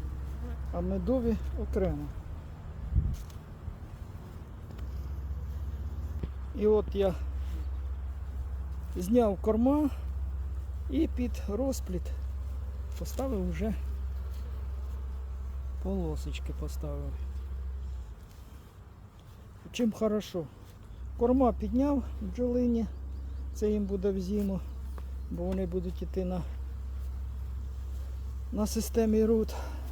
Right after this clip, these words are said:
Тобто двісті тридцять і зверху середній корпус. Тому що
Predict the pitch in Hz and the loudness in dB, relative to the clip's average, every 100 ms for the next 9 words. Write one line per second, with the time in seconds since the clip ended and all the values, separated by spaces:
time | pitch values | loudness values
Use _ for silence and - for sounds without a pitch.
0 | - - - - - - - - - - | -6 -6 -6 -6 -6 -4 -4 -4 -6 -4
1 | 190 - 190 180 202 - 202 208 202 185 | -4 -2 -2 0 -2 -2 -2 2 2 2
2 | 175 190 175 190 175 - 170 185 180 170 | -2 -2 0 2 2 0 0 4 4 2
3 | 180 - 226 226 208 - - - - - | -2 0 0 0 -2 -4 -6 -6 -6 -6
4 | - 220 226 - | 0 2 2 2